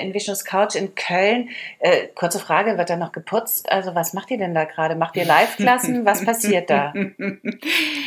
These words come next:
Speaker 2: Also da wird nur noch einmal die Woche geputzt jetzt. Und wir machen Live-Klassen, gerade unterrichtet der Frank und ich sitze im Büro.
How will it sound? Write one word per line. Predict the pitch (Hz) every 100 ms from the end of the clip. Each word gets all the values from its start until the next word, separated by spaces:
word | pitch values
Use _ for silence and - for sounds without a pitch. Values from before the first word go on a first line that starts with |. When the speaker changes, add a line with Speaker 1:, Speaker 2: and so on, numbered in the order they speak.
| 247 - -
Speaker 2:
Also | 170 156 160
da | 151 151
wird | 156
nur | 175 165
noch | 151
einmal | - 160 160
die | 151
Woche | 147 180 170
geputzt | 175 - 135 - -
jetzt. | 160 - - - - - 262 - _
Und | 190 190 180 185 175
wir | 170
machen | 156 208
Live-Klassen, | 196 147 160 - - - - 220 247
gerade | 185 165 165
unterrichtet | 165 160 160 - -
der | 151
Frank | - 156 160 220 262
und | - 170
ich | 156
sitze | 175 170
im | 165
Büro. | 156 151 - 196 311